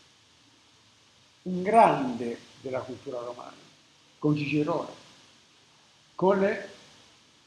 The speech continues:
dis-, Tusculane Disputationes, che sono una delle grandi opere della storia della filosofia,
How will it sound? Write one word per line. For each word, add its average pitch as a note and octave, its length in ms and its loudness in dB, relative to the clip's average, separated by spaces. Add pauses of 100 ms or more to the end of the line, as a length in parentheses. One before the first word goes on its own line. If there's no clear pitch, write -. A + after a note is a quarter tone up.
(140)
dis-, - 260 -6 (520)
Tusculane G#3 840 2
Disputationes, D3+ 840 -6 (1200)
che G3+ 180 4
sono A#3+ 840 2 (1700)
una A3+ 280 4
delle F#3 240 4
grandi G3 440 4
opere D3+ 580 0 (280)
della G3+ 540 10
storia E3+ 320 0
della D3 220 -4
filosofia, C#3 600 -18